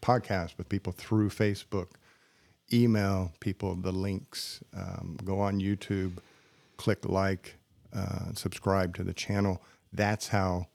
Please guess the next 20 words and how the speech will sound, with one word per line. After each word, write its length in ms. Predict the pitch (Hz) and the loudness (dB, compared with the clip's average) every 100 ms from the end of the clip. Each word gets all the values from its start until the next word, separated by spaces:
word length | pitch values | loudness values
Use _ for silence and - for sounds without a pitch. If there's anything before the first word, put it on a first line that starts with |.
| _ _ _ _ _ _ _ - | _ _ _ _ _ _ _ -8
you 60 | |
know, 60 | 104 | -4
you 140 | 101 101 | 0 0
can 180 | - 87 | 0 -2
spread 640 | - - - 127 131 98 | -4 0 4 6 4 0
the 80 | 90 | -2
word, 340 | 92 87 87 - | 0 0 -2 -2
word 220 | 95 90 | -2 0
of 60 | |
mouth. 300 | 90 85 82 | -2 -2 -4
If 80 | 92 | -2
you're 220 | 120 175 | 2 4
enjoying 480 | 117 95 95 98 95 | 4 0 0 0 0
this 180 | 90 - | -2 -4
and 100 | 92 | -4
getting 220 | 92 90 | -2 -2
something 340 | 85 90 90 87 | -2 -4 -4 -4
out 160 | 82 | -4
of 60 | 82 | -6
it, 120 | 85 | -8